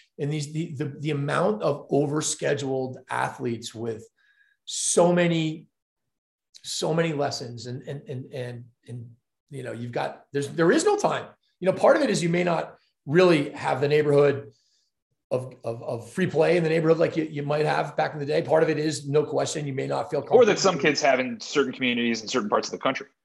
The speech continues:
Speaker 2: right?
Speaker 1: Yeah.
Speaker 2: Like, that's another thing, is that it's not that it doesn't exist. It's just that it exists less frequently than it did forty years ago.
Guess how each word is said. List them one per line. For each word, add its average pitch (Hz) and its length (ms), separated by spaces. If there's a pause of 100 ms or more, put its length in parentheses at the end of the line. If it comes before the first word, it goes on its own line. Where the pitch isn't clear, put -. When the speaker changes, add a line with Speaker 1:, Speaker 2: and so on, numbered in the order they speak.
(140)
Speaker 2:
right? 113 140
Speaker 1:
Yeah. 135 60
Speaker 2:
Like, 117 140
that's 143 180
another 131 260
thing, 98 200
is 104 120
that 139 100
it's 127 100
not 202 200
that 156 80
it 117 120
doesn't 135 320
exist. 98 360
It's 120 80
just 123 140
that 117 160 (100)
it 131 160
exists - 760 (540)
less 127 340
frequently 110 400
than 110 140
it 104 120
did 104 300
forty 107 240
years 107 220
ago. - 120